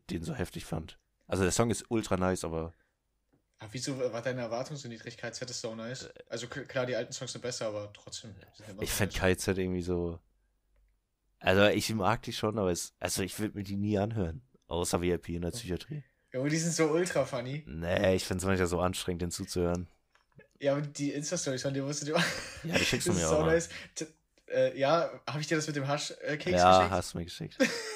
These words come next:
Speaker 2: Ich hab hier einen Haschkeks. <laughs> Den werde ich jetzt hinter dem, äh, Rücken von Maxim und Nico essen. <laughs> Und dann in der nächsten Story stehen die auf der Bühne in so einer Kirche.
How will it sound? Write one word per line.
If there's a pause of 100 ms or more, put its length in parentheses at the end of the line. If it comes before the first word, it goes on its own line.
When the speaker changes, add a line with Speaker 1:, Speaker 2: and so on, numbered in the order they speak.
(840)
Speaker 2:
Ich
hab
hier
einen
Haschkeks.
<laughs>
Den
werde
ich
jetzt
hinter
dem, (160)
äh, (160)
Rücken
von
Maxim
und
Nico
essen. (560)
<laughs> (1160)
Und
dann
in
der
nächsten
Story (440)
stehen
die
auf
der
Bühne (360)
in
so
einer
Kirche.